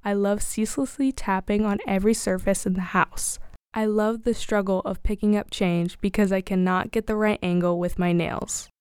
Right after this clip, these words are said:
And now I love being able to just get my natural nails painted because they've been allowed to grow long enough to pass as acrylics. This is why I believe in long nails.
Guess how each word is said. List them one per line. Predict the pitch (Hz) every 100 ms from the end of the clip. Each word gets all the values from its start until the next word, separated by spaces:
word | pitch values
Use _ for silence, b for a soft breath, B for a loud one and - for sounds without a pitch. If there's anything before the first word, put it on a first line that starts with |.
| -
And | 190 185
now | 190 214 240
I | 208
love | 202 196 190
being | 196 196
able | 196 208
to | 202
just | 190 190 -
get | 202
my | 202 190
natural | 180 170 - 185
nails | 180 180
painted | 180 - 190 - 190
because | 196 190 196 185
they've | 190
been | 185 196
allowed | 214 208 190
to | 208
grow | 220 220
long | 180 170 170
enough | 175 -
to | -
pass | - 160 160 -
as | 180
acrylics. | 185 - - - - - - - _ _ -
This | 220 214
is | 277 226
why | 185 175 170 -
I | 175
believe | 175 180 185 170 165
in | 175 170
long | 165 165
nails. | 165 165 - 214 -